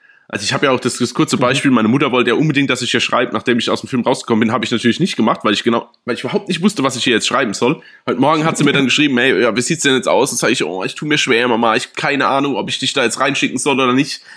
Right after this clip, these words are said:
Speaker 1: Generell, ja, guck dir's an, aber ich hab keine Ahnung, ob das bei dir jetzt fruchtet oder nicht.“ Und, ähm,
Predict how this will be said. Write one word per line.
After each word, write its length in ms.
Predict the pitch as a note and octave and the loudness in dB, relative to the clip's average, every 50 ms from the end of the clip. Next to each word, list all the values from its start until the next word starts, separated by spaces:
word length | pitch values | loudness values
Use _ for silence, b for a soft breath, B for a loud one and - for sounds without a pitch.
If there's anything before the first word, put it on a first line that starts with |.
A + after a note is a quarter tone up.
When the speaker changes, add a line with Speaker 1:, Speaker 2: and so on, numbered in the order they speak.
| B B B | B B B
Speaker 1:
Generell, 420 | C#3+ C#3 C#3 B2+ D#3+ D#3+ D#3+ D#3 | 0 0 0 2 2 2 4 4
ja, 220 | C3+ B2+ C#3 E3 | 4 4 2 0
guck 220 | D#3+ - F#3 - - | 2 0 -2 0 0
dir's 200 | D#3 C#3 - - | 0 0 0 0
an, 220 | - D3+ F#3 G3 | -2 0 0 0
aber 180 | C#3+ B2+ C#3 C3+ | 2 2 4 4
ich 140 | B2 - B2 | 2 2 0
hab 160 | - - - | -4 -6 -4
keine 300 | - D#3+ E3 E3 D#3+ D3 | -2 0 0 2 2 2
Ahnung, 280 | B2+ C3+ C3+ C#3 C3+ | 2 2 2 2 2
ob 140 | A#2+ A#2+ - | 0 -2 -4
das 120 | - A#2+ - | -6 -4 -2
bei 120 | C3 B2 | -2 0
dir 120 | A2+ B2 | 2 4
jetzt 160 | B2 B2 B2 - | 2 2 2 0
fruchtet 340 | - C#3+ C3 - - G#2+ G#2+ | -4 -4 -4 -2 -2 0 2
oder 160 | G#2 G#2 G#2 | 2 2 2
nicht.“ 240 | G#2+ A2 - - B B B B B B B B B B B B B B B _ _ _ _ - | 2 0 -2 -4 B B B B B B B B B B B B B B B _ _ _ _ -2
Und, 280 | - B2+ B2+ A#2+ A2+ | 0 2 4 4 4
ähm, 360 | A2+ G#2+ A2 G#2+ G#2 G2+ G2 | 2 2 2 0 0 0 -2